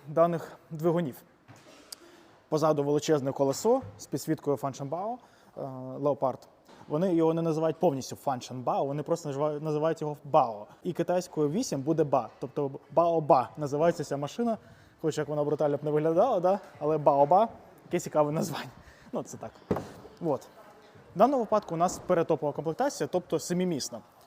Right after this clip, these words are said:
Топова буде така ж сама, тільки на шість місць. І ми ва-, маємо доволі таки невеликий багажник насправді. І не забуваємо, що тут у нас ще третій ряд сидінь. Тобто, якщо його підняти, то багажника по факту тут взагалі не буде.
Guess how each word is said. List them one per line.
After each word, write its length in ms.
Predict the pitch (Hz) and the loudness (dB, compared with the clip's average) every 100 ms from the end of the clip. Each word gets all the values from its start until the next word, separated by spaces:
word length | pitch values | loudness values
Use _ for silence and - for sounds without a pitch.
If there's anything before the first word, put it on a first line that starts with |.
| - | -2
Топова 260 | 202 175 | 0 0
буде 200 | 151 156 | 0 0
така 220 | 151 147 151 | -2 -2 -2
ж 60 | |
сама, 180 | 233 185 | -2 -4
тільки 220 | 160 151 | -6 -8
на 100 | 147 | -8
шість 220 | - 131 | -8 -10
місць. 280 | 110 - - _ - - - - | -12 -18 -20 _ -20 -20 -18 -4
І 80 | 196 | 0
ми 100 | 233 | 2
ва-, 260 | 220 240 | 2 2
маємо 580 | 208 247 262 233 214 196 165 | 2 2 2 2 4 2 2
доволі 300 | 190 285 247 | 2 2 0
таки 420 | 220 - 220 196 - - | -2 -2 0 0 -2 0
невеликий 640 | 240 302 277 214 - 127 | 4 6 6 4 0 -6
багажник 440 | 117 165 269 190 | -2 0 0 -2
насправді. 460 | 151 - 139 120 120 - - - - | -6 -4 -4 -4 -8 -16 -20 -12 -6
І 60 | |
не 80 | 160 | -4
забуваємо, 360 | 160 170 247 233 | -4 0 0 0
що 140 | 160 | -4
тут 220 | - 247 175 | -4 -4 -2
у 60 | |
нас 360 | 170 185 - - | 0 0 -2 -10
ще 200 | - 170 | -4 -2
третій 340 | - 185 185 160 | 2 2 2 2
ряд 180 | 175 | 2
сидінь. 360 | - 170 156 107 - - - | 0 -4 -4 -8 -14 -10 -8
Тобто, 200 | 151 175 | 0 0
якщо 200 | - 196 | 2 2
його 180 | 180 | 2
підняти, 440 | 170 185 277 330 - - - - | 2 0 0 -2 -6 -20 -20 -6
то 100 | 170 | -4
багажника 600 | 147 175 160 240 240 196 | -2 0 6 6 4 -6
по 100 | 180 | -4
факту 280 | 165 208 196 | 0 0 0
тут 140 | 196 165 | 0 2
взагалі 380 | 190 170 202 | 2 4 2
не 120 | 196 196 | 2 2
буде. 380 | 185 147 107 | 2 0 -2